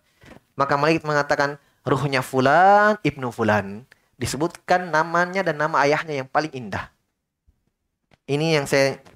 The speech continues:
bawa ini fulan ibnu fulan. Anu, anaknya Anu." Lihat.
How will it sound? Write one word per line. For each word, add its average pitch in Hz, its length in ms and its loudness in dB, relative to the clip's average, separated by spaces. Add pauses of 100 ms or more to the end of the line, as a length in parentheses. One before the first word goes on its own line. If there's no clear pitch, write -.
bawa 135 320 4
ini 156 240 -2
fulan 143 560 -2
ibnu 151 320 -2
fulan. 120 520 -2 (1300)
Anu, 160 400 0
anaknya 143 400 -2
Anu." 107 140 -6 (960)
Lihat. 104 320 -6